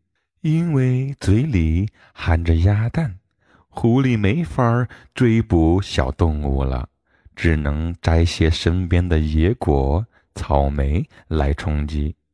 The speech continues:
他自言自语地说：“哎，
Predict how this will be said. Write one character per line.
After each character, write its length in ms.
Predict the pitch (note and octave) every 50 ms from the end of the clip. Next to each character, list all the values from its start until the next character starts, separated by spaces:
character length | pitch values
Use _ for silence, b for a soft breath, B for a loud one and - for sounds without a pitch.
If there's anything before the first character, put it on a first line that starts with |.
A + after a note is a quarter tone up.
| _ b b b b b b b
他 200 | - - E2+ E2
自 360 | - - - - F2 D#2+ D#2+ E2
言 320 | E2 D#2 D2 D2 E2 G2 -
自 240 | - B2+ A#2 G2+ F2+
语 120 | E2 D#2+
地 140 | E2 F2+ G2
说 340 | G#2 - - B2+ G#2+ D#2 D#3+ - _ _ _ b b b b b b b b b b b b b -
：“哎， 720 | D#4+ E4 - - D#2 D2 C#2 C#2 C2+ C2+ C2+ D2 D#2+